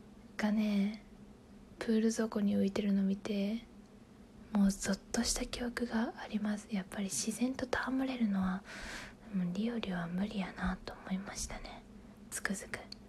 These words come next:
はい、そんな今日は、夏だな、プールだな、プールといえばと思って、全然外はプールできるような、あの、天候じゃないですけれども、ちょっとした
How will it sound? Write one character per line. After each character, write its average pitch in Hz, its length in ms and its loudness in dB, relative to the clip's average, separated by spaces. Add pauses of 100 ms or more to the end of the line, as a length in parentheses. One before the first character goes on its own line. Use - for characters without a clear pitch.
は 202 200 -4
い、 185 80 -2
そ 226 220 6
ん 226 100 8
な 226 80 6
今 226 100 0
日 233 100 0
は、 202 300 4 (600)
夏 214 320 0
だ 233 100 4
な、 202 340 -2 (120)
プ - 80 -8
ー 254 160 -2
ル 226 80 4
だ 196 80 2
な、 190 260 -2
プ - 140 0
ー 240 160 2
ル 220 80 -2
と - 120 -8
い 196 120 2
え 208 80 2
ば 190 140 0
と - 140 -4
思 185 120 0
っ 185 60 -2
て、 - 200 -10 (560)
全 233 180 6
然 226 160 6
外 247 220 0
は 196 80 2
プ - 140 -8
ー 226 100 2
ル 220 100 6
で 196 120 2
き 226 140 4
る 208 40 4
よ 185 140 2
う - 20 -6
な、 180 180 -6 (520)
あ 190 40 -2
の、 175 200 -2
天 214 200 2
候 233 220 4
じ 226 100 2
ゃ 220 40 4
な 240 160 8
い 226 60 6
で 196 120 0
す - 140 -8
け 190 100 -2
れ 190 100 4
ど 185 100 2
も、 185 240 2 (1400)
ち - 100 -10
ょ - 20 -14
っ - 80 -14
と 202 100 -2
し - 80 -6
た 220 260 0